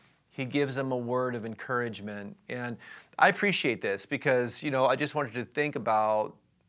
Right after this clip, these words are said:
the condition that they were in spiritually. Like, obviously, as we've discussed, not a good place to be, you know, where you're leaning away from the gospel, you're looking back to,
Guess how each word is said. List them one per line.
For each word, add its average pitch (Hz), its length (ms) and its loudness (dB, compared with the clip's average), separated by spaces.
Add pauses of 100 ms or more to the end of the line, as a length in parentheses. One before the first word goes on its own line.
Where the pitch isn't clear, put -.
(520)
the 131 80 -6
condition 151 460 0
that 117 160 -2
they 113 80 0
were 113 180 -2
in 107 80 -6
spiritually. 110 520 -6
Like, 95 200 -10 (380)
obviously, 117 500 0
as 98 140 -6
we've 110 160 -8
discussed, 101 480 -4
not 127 180 0
a 143 40 0
good 123 300 0
place 107 440 -4 (300)
to - 120 -6
be, 113 440 -4 (380)
you 120 80 -6
know, 113 140 -2
where 110 220 -2
you're 107 480 -4 (260)
leaning 135 380 0
away 127 400 0
from 120 200 -6
the 117 60 -4
gospel, 117 680 -2
you're 104 140 -6
looking 110 320 -8
back 123 400 2
to, 113 580 -2